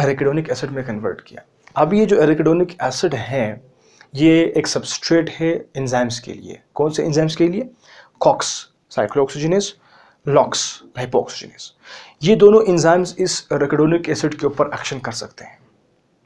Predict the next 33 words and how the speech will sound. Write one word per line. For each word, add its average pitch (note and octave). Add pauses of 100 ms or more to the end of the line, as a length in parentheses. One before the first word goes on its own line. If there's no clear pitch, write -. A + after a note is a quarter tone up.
(220)
गॉट? D#3 (880)
तो G#3+
अगर F#3
कॉक्स A3+
इसके G#3
ऊपर F#3+
एक्शन E3+
करेगा D#3 (100)
तो D#3
ये E3
बनाएगा D3+
prostanoids, C#3+ (920)
thromboxane, C3+ (580)
और E3+
अगर F#3
लॉक्स G3
इसके G3+
ऊपर E3+
एक्शन E3
करेगा D3+
तो D3+
ये D3
बनाएंगे D3+ (260)
leukotrienes। -
तो D3+
ये E3
सारे G#3+
हमारे F#3+
पास E3+
क्या F3
है? G3+
eicosanoids A#2+
हैं। -